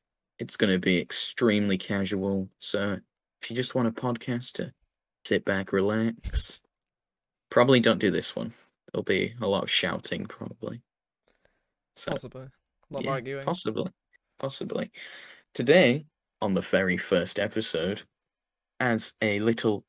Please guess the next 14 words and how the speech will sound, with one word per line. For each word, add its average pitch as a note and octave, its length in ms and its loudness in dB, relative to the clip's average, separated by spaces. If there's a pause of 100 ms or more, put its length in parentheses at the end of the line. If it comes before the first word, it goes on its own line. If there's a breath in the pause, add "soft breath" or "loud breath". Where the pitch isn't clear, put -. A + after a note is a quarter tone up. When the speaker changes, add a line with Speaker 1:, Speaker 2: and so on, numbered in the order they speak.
Speaker 1:
intro, A#2+ 680 0 (600)
we C#3 160 4
have A2+ 420 4 (640)
a A#2+ 60 -10
few C3+ 540 4
pointers C3+ 680 -2
to - 80 -4
talk G#2+ 300 -2
about. - 320 -2
First, D#3 420 2
we B2+ 120 6
have G#2+ 340 0 (480 soft breath)
our C#3 280 8
role A2+ 600 4